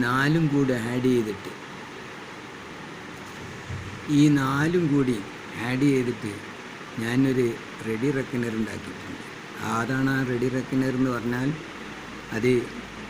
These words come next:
ഈ ദിശാബോധം അറിയിക്കുന്നത് വൂസൂലാണ്. പഴയ കാലത്ത് ആലിമ്യങ്ങളുടെ അടുത്തൊക്കെ വൂസൂല്,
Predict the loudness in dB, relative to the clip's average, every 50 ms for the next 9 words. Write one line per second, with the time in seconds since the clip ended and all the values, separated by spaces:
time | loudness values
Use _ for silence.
0 | -12 -12 -14 -14 -14 -14 -14 -14 -14 -14 -14 -14 -14 -14 -14 -14 -14 -14 -12 -12
1 | -14 -14 -14 -14 -12 -6 2 4 4 4 6 4 2 2 4 2 2 4 4 4
2 | 2 4 4 4 2 2 0 -2 -10 -10 -6 -4 0 2 4 6 4 4 4 2
3 | 2 2 2 2 0 -2 -2 -4 -8 -10 -12 -12 -12 -12 -12 -12 -12 -12 -10 -2
4 | 0 0 0 2 4 4 4 6 4 2 -2 -8 -10 -12 -12 -12 -12 -12 -12 -12
5 | -14 -14 -14 -12 -12 -12 -12 -12 -12 -12 -14 -10 -8 -6 -2 2 4 4 4 4
6 | 4 2 4 4 4 4 2 4 2 2 4 4 2 -2 -6 -10 -12 -12 -14 -12
7 | -12 -10 -8 -6 -2 0 2 4 4 6 6 6 6 6 6 4 2 2 0 -2
8 | -2 0 0 0 0 0 -4 -6 -10 -12 -12 -12 -12 -12 -14 -14 -14 -14 -14 -6
9 | -2 2 4 4 2 2 4 4 6 6 6 6 6 6